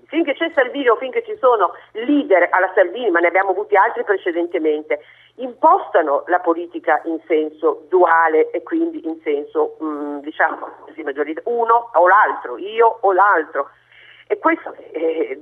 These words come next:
bisogna renderci conto. Allora, o ci sono partiti strutturati abbastanza ancora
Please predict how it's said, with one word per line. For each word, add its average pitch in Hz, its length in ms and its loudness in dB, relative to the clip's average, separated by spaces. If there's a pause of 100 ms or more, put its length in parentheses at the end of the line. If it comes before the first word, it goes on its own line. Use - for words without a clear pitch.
bisogna 196 340 2
renderci 170 380 -2
conto. 135 340 0
Allora, 214 300 4
o 403 180 4
ci 339 120 -2
sono 254 220 2
partiti 226 460 -4
strutturati 196 800 0
abbastanza 160 680 0
ancora 190 460 4